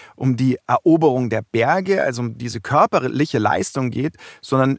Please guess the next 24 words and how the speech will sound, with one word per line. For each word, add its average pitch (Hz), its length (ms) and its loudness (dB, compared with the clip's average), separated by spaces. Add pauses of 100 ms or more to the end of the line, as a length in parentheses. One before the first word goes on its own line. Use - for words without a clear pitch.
(120)
vielmehr 139 480 0
um 135 100 0
die 131 120 2
Eroberung 127 500 2
von 110 160 -6
Likes 110 420 0
in 110 140 -6
den 110 160 -4
sozialen 110 520 -2
Medien. 107 520 0 (360)
Ähm, 110 320 -2
also 120 280 -6
leuchtende 131 420 0
Bilder 139 380 2
der 120 260 2
Alpengipfel 151 640 -4
sind, 135 400 -4
äh, 117 320 0
wie 117 300 -10
man 113 140 -4
neudeutsch 131 460 2
so 127 140 -4
schön 117 240 -4
sagt, 120 460 0